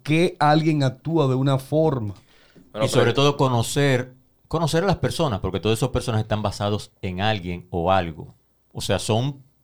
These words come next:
Speaker 3: psi-, eh, psicopatías, como tú dijiste anteriormente, que vienen de la vida real. Y eso es lo que hace que alguien se identifique con ese personaje, ese odio por Joffrey, por ejemplo. O sea,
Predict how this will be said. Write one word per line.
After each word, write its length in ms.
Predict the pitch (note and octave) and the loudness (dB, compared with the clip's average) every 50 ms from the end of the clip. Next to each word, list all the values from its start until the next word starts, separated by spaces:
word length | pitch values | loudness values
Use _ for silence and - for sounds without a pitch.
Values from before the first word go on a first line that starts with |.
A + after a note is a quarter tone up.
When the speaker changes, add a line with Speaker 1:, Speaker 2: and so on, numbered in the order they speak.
| _ _ | _ _
Speaker 3:
psi-, 380 | - - - - - C3 - - | -16 -14 -10 -10 -10 -10 -4 -2
eh, 260 | - G#2+ - - - _ | 0 0 0 -2 -8 _
psicopatías, 880 | - - - A#2+ - - A2 - G#2+ G2 - D3 C3 A2 F#2+ G2+ - - | -6 -4 -4 -2 -2 -4 -2 -2 -4 -4 -2 -2 -2 -2 -2 -2 -4 -6
como 240 | - F#2+ F2 E2+ E2+ | -12 -12 -14 -12 -10
tú 80 | F#2 | -8
dijiste 280 | F#2+ F#2+ F#2+ G2 F#2 G2+ | -8 -8 -8 -8 -8 -10
anteriormente, 640 | F#2+ F2+ G2 F#2+ G2+ F#2+ F#2+ F#2 F2+ F2+ F2+ F#2+ G2+ - - - _ _ _ _ _ _ _ _ - - - - | -10 -10 -8 -8 -8 -8 -8 -10 -10 -10 -12 -14 -16 -16 -20 -20 _ _ _ _ _ _ _ _ -20 -20 -6 -2
que 120 | B2 A2+ | -2 0
vienen 280 | G#2 G#2+ A2 B2 C#3+ C#3 | 2 2 0 0 0 0
de 80 | B2 | 2
la 80 | A2 G#2 | 2 2
vida 220 | G2+ G2+ G#2 G#2 | 2 2 0 0
real. 380 | G#2 F#2+ F2+ E2+ D#2+ D#2 D#2+ - _ _ | 0 -2 -4 -4 -4 -6 -8 -12 _ _
Y 160 | _ G2+ F#2+ G2 | _ -2 -2 0
eso 180 | G2 - A#2 | 0 0 2
es 40 | A2 | 2
lo 100 | A2 G#2 | 2 2
que 160 | - G2+ F#2+ | 0 0 0
hace 320 | F#2+ G2 G2 - G#2 G2 - | 0 0 0 -2 -4 -6 -6
que 220 | - F#2+ F2 F2 | -6 -4 -2 0
alguien 320 | F2+ F#2 F#2 F#2 G2 G2 | 0 0 0 -2 -4 -4
se 140 | F#2+ - G2+ | -4 -4 -4
identifique 600 | F2+ F2+ F2+ E2+ - - - G2+ G2+ - G#2 F2+ | -2 -2 -2 -4 -6 -6 -6 -8 -6 -6 -6 -6
con 360 | - - F#2+ F#2 F2+ F2+ - - _ | -2 -2 -2 -2 -2 -4 -10 -16 _
ese 260 | - A2+ G2 B2 G#2 | -4 -2 -2 -2 -2
personaje, 440 | F#2 G#2 F#2+ F#2 G#2+ A2+ G#2 F#2+ - | -2 -2 -2 -2 -2 -2 -2 -4 -2
ese 280 | - G2+ G2+ - A2 G#2 | -4 -4 -2 0 0 2
odio 240 | G#2 G#2+ G#2 G2+ F#2+ | 2 2 2 0 0
por 260 | - F#2+ E2+ E2+ E2 | -2 -4 -6 -4 -2
Joffrey, 340 | G#2 B2+ C3 - G2 E2 D#2+ | -2 -2 -2 -4 -6 -10 -10
por 220 | - - F2+ E2+ | -10 -8 -8 -8
ejemplo. 500 | E2+ E2+ G2 A#2 B2 A#2+ - F2 D#2+ - - _ | -6 -6 -6 -6 -6 -6 -8 -12 -12 -14 -14 _
O 60 | - | -8
sea, 260 | - G#2+ F2+ - - | -4 -4 -4 -4 -6